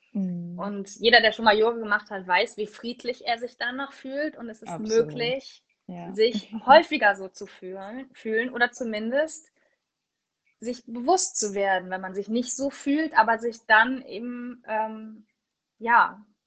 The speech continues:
Speaker 2: wie gesagt, das dann nicht an anderen auszulassen unbedingt oder,
Speaker 1: Mhm.
Speaker 2: ähm, da andere Wege zu finden, damit umzugehen, als jemanden anzubrüllen oder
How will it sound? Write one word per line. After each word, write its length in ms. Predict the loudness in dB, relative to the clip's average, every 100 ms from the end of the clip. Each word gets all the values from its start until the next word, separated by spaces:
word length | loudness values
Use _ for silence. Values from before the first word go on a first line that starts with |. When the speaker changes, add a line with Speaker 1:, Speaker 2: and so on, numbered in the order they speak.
| _
Speaker 2:
wie 80 | -4
gesagt, 200 | 2 2 2
das 140 | -2
dann 160 | -2 -2
nicht 160 | -6
an 120 | -8
anderen 260 | -8 -6 -4
auszulassen 760 | -2 -2 -2 -6 -4 -6 -12
unbedingt 640 | -16 -16 -16 -16 -18 -18 -16
oder, 460 | -12 -12 -14 -16 -20 -12
Speaker 1:
Mhm. 480 | -8 -8 -10 -16 -20 _ -6
Speaker 2:
ähm, 420 | -4 -4 -4 6
da 160 | 8
andere 340 | 8 6 -2 0
Wege 220 | 0 0
zu 100 | -6
finden, 280 | -12 -12 -10
damit 220 | -10 -10 -10
umzugehen, 580 | -10 -8 -6 -6 -8
als 180 | -12 -14
jemanden 220 | -14 -12 -10
anzubrüllen 640 | -8 -10 -10 -16 -18 -20
oder 160 | -20